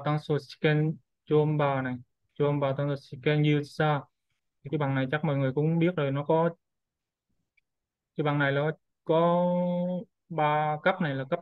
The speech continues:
level một, level hai, level ba. Thì level ba là cấp cao nhất. Rồi từ từ là xong đến hai, xong đến một. Thì cái bằng này là do cái hiệp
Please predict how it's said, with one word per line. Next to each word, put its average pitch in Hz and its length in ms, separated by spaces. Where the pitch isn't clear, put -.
level 147 320
một, 139 200
level 139 240
hai, 147 260
level 143 240
ba. 143 280
Thì 139 60
level 143 220
ba 143 180
là 135 160
cấp - 140
cao 156 180
nhất. 190 140
Rồi 143 120
từ 151 120
từ 139 160
là 131 400
xong 143 240
đến 151 140
hai, 147 240
xong 143 140
đến 156 180
một. 131 220
Thì 143 100
cái 170 60
bằng 143 200
này 135 120
là 139 120
do 147 400
cái 175 320
hiệp 147 80